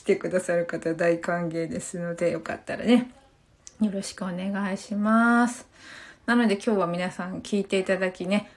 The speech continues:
ありがとうございました。エニアグラムね、興味を持っていただき嬉しいです。そのね、初級講座っていうのをね、セッション落ち着いたらやろうかなと思ってて、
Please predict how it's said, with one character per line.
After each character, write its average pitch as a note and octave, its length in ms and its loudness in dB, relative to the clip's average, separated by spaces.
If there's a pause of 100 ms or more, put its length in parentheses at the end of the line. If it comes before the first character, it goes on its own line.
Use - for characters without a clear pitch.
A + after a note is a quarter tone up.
あ G3+ 80 2
り A3+ 100 8
が A#3+ 120 10
と G#3+ 120 0
う - 20 2
ご F#3 80 0
ざ G3 120 2
い G3+ 60 2
ま G#3+ 120 4
し G#3+ 60 -2
た。 F#3+ 80 2
エ G3 60 4
ニ A3+ 100 8
ア C4+ 60 8
グ D#4 60 8
ラ C4+ 100 8
ム A3 80 6
ね、 G3 180 2
興 A#3+ 180 4
味 G3+ 120 4
を F3 120 -2 (100)
持 F#3+ 120 0
っ - 40 -8
て - 140 0
い E3+ 60 0
た E3+ 100 0
だ E3 100 2
き E3+ 120 -2
嬉 F#3 300 2
し A3 180 4
い F#3 40 2
で E3 160 0
す。 - 140 -14 (260)
そ - 160 -6
の F3 140 0
ね、 F#3+ 180 2
初 B3+ 220 8
級 G4 200 10
講 G#4+ 260 10
座 A3+ 100 12
っ - 120 2
て F3 80 0
い E3 40 6
う D#3+ 60 2
の E3+ 120 -4
を - 20 -4
ね、 G#3+ 260 4 (640)
セ D#4+ 200 8
ッ D4+ 60 10
シ - 200 8
ョ A#3 60 12
ン G3 400 6
落 G#3 260 2
ち A3 40 -8
着 A#3+ 220 6
い - 20 -10
た A#3+ 160 8
ら G3 80 10
や F#3+ 140 8
ろ A3+ 60 6
う A#3+ 40 2
か A#3+ 200 4
な B3+ 380 8
と A#3 100 4
思 F#3 180 2
っ F#3 60 -2
て - 220 -4
て、 - 440 0